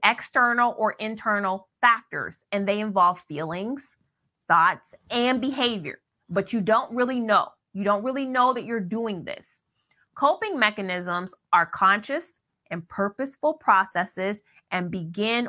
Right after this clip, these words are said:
on cognition. They begin with thinking. Okay, here we go. Question number two. When an individual applies cognitive and behavioral techniques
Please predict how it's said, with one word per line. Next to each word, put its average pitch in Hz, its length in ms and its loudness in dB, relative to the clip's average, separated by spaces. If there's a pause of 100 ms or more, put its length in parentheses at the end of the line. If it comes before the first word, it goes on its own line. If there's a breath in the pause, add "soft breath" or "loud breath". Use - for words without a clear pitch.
on 190 260 0
cognition. 170 840 0 (320)
They - 80 -6
begin 175 340 -4
with 170 220 -8
thinking. 143 360 -12 (440 loud breath)
Okay, 294 720 6
here 214 160 -2
we 240 180 -6
go. 320 400 4 (840)
Question 214 320 0
number 254 220 4
two. 254 520 -2 (1080)
When 240 380 0
an 381 200 2
individual 175 960 -4 (540)
applies 185 580 4 (220)
cognitive 294 920 4 (340)
and 247 400 0
behavioral 269 1000 0 (160)
techniques 254 960 -4